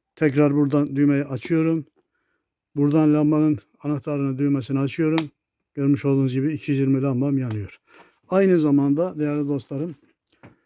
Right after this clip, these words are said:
hemen, e, akabinde burada görüyorsunuz bir tane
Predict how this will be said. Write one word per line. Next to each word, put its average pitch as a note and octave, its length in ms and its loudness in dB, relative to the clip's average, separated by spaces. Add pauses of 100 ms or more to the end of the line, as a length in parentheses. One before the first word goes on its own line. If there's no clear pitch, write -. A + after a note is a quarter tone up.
(200)
hemen, D3+ 460 2
e, C3+ 460 -2
akabinde C#3+ 680 0 (1080)
burada D3 340 4
görüyorsunuz D3+ 680 0
bir C#3+ 140 -2
tane C#3+ 400 0